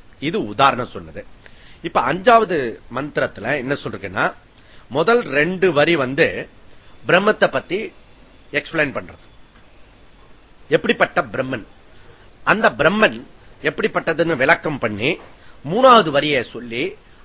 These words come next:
அது நீதான்னு சொல்லி, நாலாவது வரியில அதனுடைய பிரயோஜனம் சொல்லிடும். பியூட்டிஃபுல் மந்திரம். ஓகே, அப்படி சொல்றது. அதனால முதல் ரெண்டு வரியில பிரம்ம லட்சணம் என்ன,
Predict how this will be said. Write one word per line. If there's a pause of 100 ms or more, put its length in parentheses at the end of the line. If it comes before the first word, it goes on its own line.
அது
நீதான்னு
சொல்லி, (720)
நாலாவது
வரியில (160)
அதனுடைய
பிரயோஜனம்
சொல்லிடும். (600)
பியூட்டிஃபுல்
மந்திரம். (280)
ஓகே, (520)
அப்படி
சொல்றது. (520)
அதனால (100)
முதல்
ரெண்டு
வரியில
பிரம்ம
லட்சணம்
என்ன,